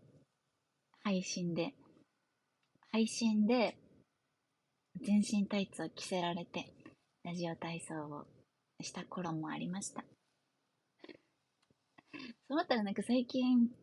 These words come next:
なんかすごいまともになったんだね。なんかね、高校一年生の、高校一年生の時にオーディションを受けてたんですけど、その時ね、も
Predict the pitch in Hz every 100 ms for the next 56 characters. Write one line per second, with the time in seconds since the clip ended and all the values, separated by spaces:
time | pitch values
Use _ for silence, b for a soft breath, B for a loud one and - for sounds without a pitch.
0 | - - _ _ _ _ _ _ _ _
1 | _ _ - 220 175 - 196 247 190 180
2 | - 190 190 190 190 196 - - - 151
3 | 160 - - - _ _ _ _ _ _
4 | _ _ _ _ _ _ _ _ _ 202
5 | 190 - 160 156 214 - _ _ _ _
6 | _ - - 240 262 254 262 254 220 165
7 | 165 - - - - 262 311 277 302 339
8 | 320 208 180 180 180 - 165 175 180 185
9 | 185 180 185 185 175 165 160 165 - 160
10 | 170 165 - - B B B B _ -
11 | 240 262 240 185 170 180 180